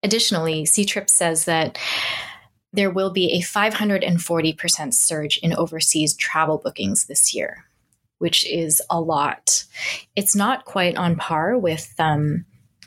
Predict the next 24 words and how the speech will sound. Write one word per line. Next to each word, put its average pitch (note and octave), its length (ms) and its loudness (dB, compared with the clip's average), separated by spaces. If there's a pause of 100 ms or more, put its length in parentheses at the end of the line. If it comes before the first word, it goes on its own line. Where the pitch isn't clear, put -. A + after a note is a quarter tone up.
(160)
I F3+ 80 0
guess, E3+ 200 2
air E3+ 180 2
travel D#3 440 0
before D#3+ 500 0
covid A3 480 0
still, C#4+ 420 0 (160)
but E3 160 0
it E3+ 200 0
is, F3+ 360 0
it G#3+ 140 0
is G#3+ 160 2
a F#3+ 40 0
huge D#3+ 300 0
surge - 380 2
compared D3+ 400 -2
to D3 500 2
kind D#3 140 0
of D3+ 100 -2
the D#3 100 -2
lack D3+ 320 0
of, C#3+ 360 -2
um, C#3+ 360 0 (760)
yeah, E3 320 0